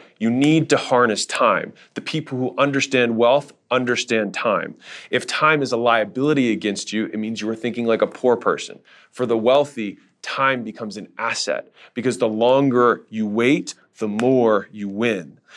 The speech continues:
And so if you imagine a business as a wall of glue and you're blowing people at it, if you never even increase the amount of people you sell, let's just say you sell one person a week,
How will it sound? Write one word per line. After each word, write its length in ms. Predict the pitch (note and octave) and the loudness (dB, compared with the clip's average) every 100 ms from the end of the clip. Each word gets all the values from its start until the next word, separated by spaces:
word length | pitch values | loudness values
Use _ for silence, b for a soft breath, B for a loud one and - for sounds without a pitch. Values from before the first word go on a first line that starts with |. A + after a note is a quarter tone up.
| B - | B -6
And 120 | C3 | 2
so 80 | C#3 | 2
if 100 | C3+ | 2
you 140 | C#3 | 0
imagine 520 | A#2+ A#2+ D#3 F3 D3+ | 4 4 4 2 0
a 60 | A#2+ | -4
business 520 | G2+ B2 B2+ G#2+ - | 0 -2 0 -4 -4
as 220 | - A2+ | -2 -2
a 60 | G#2+ | -2
wall 460 | F#2 G#2 B2 C3 | -2 2 4 4
of 200 | A#2 F2+ | 2 -4
glue 480 | - A2+ A#2 F#2+ E2 - b | -10 -4 -2 -2 -4 -14 b
and 120 | A2 | -4
you're 80 | A2+ | -2
blowing 520 | G#2 G#2+ C3+ C#3+ C#3 | -2 2 2 2 0
people 360 | - C3+ - G2+ | -2 -4 -2 0
at 160 | F2+ F2 | 2 0
it, 240 | - _ B B B - | -2 _ B B B 0
if 320 | C3+ C3 - _ _ _ _ _ | 0 0 -14 _ _ _ _ _
you 120 | B2+ | -2
never 380 | C#3 D#3+ E3 F#3 | 4 4 2 -4
even 300 | D#3+ D3 C#3 | -2 -2 -2
increase 420 | C#3 C3+ B2+ A2+ | -6 -6 -8 -8
the 140 | A#2+ | -6
amount 240 | A2+ A2+ G#2+ | -2 0 -2
of 80 | |
people 320 | - A#2 - G#2 | -6 -14 -10 -10
you 80 | |
sell, 400 | F2+ - F#2+ - _ | -8 -2 0 0 _
let's 240 | B2 C#3 - | -4 -2 -4
just 260 | D3+ C3+ | -4 -2
say 160 | - B2+ | 0 0
you 180 | A#2+ A2+ | 0 -6
sell 440 | - A#2 G#2 F#2+ - | 0 2 2 0 -10
one 360 | F#2+ A2 C3 | -2 0 0
person 440 | C3 - A#2+ - G#2+ | -2 -2 -2 -2 -4
a 40 | |
week, 400 | G#2 G#2 - - | -4 -4 -8 -20